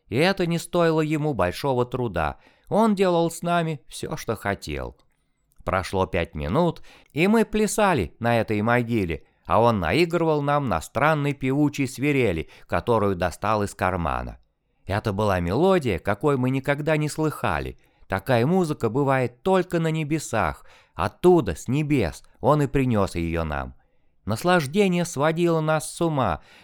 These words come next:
Мы были не в силах оторвать от него глаз и тянулись к нему всем сердцем, и наши немые взгляды были исполнены обожания.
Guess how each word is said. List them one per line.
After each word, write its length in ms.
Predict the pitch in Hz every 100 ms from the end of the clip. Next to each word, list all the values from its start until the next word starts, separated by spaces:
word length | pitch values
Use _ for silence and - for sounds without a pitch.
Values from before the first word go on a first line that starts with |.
| -
Мы 160 | 180
были 220 | 165 165
не 160 | 156 147
в 60 | 143
силах 380 | 202 190 175
оторвать 540 | 151 147 143 151 156 147
от 140 | 139
него 260 | 135 127 127
глаз 420 | 165 196 185 - - -
и 120 | 135
тянулись 480 | - 185 214 196 180
к 80 | -
нему 240 | 170 160
всем 360 | 151 - 208 185
сердцем, 640 | - 160 117 87 - 73 - _ _
и 100 | -
наши 340 | 104 127 110 120
немые 340 | 117 117 107
взгляды 560 | 90 101 170 175 127 85 -
были 340 | - 120 131 104
исполнены 640 | - - 151 143 127 127
обожания. 920 | - 104 92 104 87 78 71 64 62